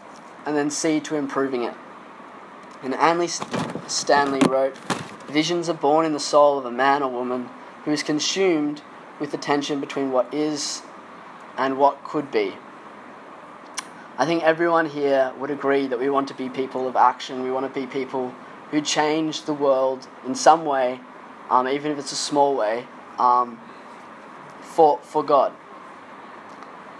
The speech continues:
And sometimes our calling, if you want to call it that, pardon the pun, is no more complicated than working out who we are and our God-given gifts and then applying that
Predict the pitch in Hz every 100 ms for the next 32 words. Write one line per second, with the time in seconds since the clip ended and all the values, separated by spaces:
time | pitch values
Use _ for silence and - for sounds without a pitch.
0 | 147 143 175 175 180 160 151 - 135 -
1 | 190 208 147 143 135 151 147 135 - 139
2 | 139 120 113 117 - - - - - -
3 | - - 127 120 107 117 127 - - -
4 | 151 156 175 185 190 180 165 160 151 151
5 | 147 143 143 139 147 147 156 143 135 -
6 | 160 165 151 135 120 117 - - - -
7 | 139 135 135 143 147 156 156 151 139 120
8 | - - - - - - - 131 139 131
9 | 143 135 139 123 135 131 107